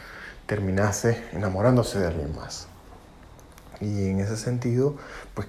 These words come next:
que alguno de los dos se fuera, ¿no? La relación terminara. Y digo que todo esto me llama la atención porque es que quien lo dice, y usualmente desde el lugar de una relación de dos,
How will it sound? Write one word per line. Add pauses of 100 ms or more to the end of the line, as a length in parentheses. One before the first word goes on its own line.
que
alguno
de
los
dos
se
fuera,
¿no?
La
relación
terminara. (1040)
Y
digo
que
todo
esto
me
llama
la
atención
porque
es
que
quien
lo
dice, (960)
y
usualmente
desde
el
lugar (600)
de
una
relación (1000)
de
dos,